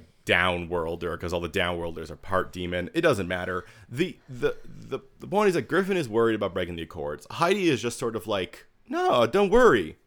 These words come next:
Things are gonna be fine, 'cause I say so." It's worth mentioning, and I think I'm gonna say this now, I don't believe anything she says in this, this, like, whole speech where she's like,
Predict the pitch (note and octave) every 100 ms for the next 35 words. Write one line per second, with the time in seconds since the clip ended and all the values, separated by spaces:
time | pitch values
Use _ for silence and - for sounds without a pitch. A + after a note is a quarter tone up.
0 | - D#3+ E3 F3 F#3 E3+ F3 - G#3+ F3+
1 | G2+ E2 D#2 _ _ _ - D3 E3+ -
2 | F#3+ F#3+ - F#2 C2+ - - - F#3 F#3
3 | F3+ C4 C3+ B2 A#2+ - F#2+ E2+ - A#2+
4 | F#3 D#3+ A2+ G2+ G#2 - A2+ G#2 G#2+ F#2
5 | E2+ F2+ G2 E2+ D#2+ - - - F3 A#3+
6 | C3+ E3 A3+ D#3+ C#3 C#3+ B2+ B2+ A#2+ A2+
7 | - G#2 - G#2+ G#2 G2 F#2+ F2+ - -
8 | - _ _ _ - A#2+ A2+ B2+ A2+ B2
9 | A#2 - C3+ D#3 - G2+ - G2 G#2+ F#2+